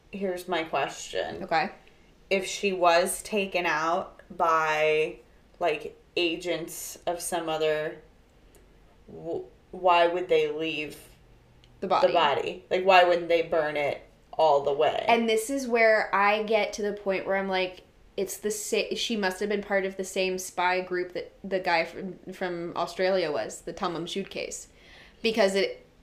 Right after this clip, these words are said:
Speaker 2: it, I mean, maybe it's, like, regular spy practice, but, like, why would you leave the body there to be found?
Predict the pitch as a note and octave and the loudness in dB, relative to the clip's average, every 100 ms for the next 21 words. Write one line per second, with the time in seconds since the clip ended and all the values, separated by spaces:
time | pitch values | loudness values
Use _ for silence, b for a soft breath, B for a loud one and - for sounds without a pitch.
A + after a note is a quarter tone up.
0 | - G3+ G#3 G#3+ F#3 E3 G3 F#3+ F#3 E3 | -4 0 2 2 0 0 0 2 2 2
1 | D#3+ D3+ D#3 D3 D#3+ B2+ - - - F3 | 0 -2 -2 -4 -6 -8 -4 -4 0 0
2 | E3+ F3 D#3+ - F#3+ - E3 - - F#3 | 0 -4 -10 -4 -2 0 -2 -4 -8 0
3 | E3+ F3+ G3 G#3 G#3 G3 G3 G3 C4+ - | 2 0 -2 -6 -6 -4 -2 0 0 -4
4 | - - - - _ _ _ - F3+ F3 | -6 -8 -10 -18 _ _ _ -14 -6 -4
5 | F#3 G3+ - - - | 0 -2 -2 -10 -18